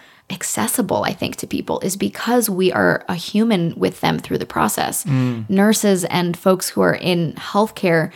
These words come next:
Speaker 1: they have to maintain some level of distance because they are seeing it, I think, too much. I'm not a nurse, so I cannot speak for that community. And I know that there are some who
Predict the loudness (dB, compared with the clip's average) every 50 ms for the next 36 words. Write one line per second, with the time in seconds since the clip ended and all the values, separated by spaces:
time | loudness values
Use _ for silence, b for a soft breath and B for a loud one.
0 | B B B B -6 -6 -4 -4 -4 -4 -2 -2 -2 -2 0 0 0 0 0 -2
1 | -2 -4 -2 -2 -2 -2 -2 -2 -2 -2 0 0 2 0 0 0 0 -2 -4 -4
2 | -6 -4 -2 -2 -2 -2 -2 -4 -4 -4 -6 -8 -8 -8 -8 -4 -2 0 0 0
3 | -2 -2 0 2 4 4 4 4 2 2 2 0 -4 -4 -4 -2 -2 -4 -4 -6
4 | -6 -6 -6 -6 -6 -6 -8 -8 _ -10 -6 -2 0 2 2 2 2 0 0 0
5 | -2 -4 -8 -8 B B B B B B B B B B -2 0 0 2 2 2
6 | 4 2 4 2 2 2 2 2 2 2 2 2 2 2 2 2 0 -2 -4 -4
7 | -2 0 0 0 0 0 -2 -6 -8 -8 -6 -6 -4 -2 -2 -2 -4 -6 -8 -6
8 | -6 -4 -2 0 2 2 2 2 2 -2 -4 -4 -4 -4 -4 -4 -2 -4 -4 -4
9 | -6 -12 _ _ -6 -4 0 0 0 0 0 0 -2 -2 -2 -2 -4 -4 -4 -2
10 | -2 -4 -4 -6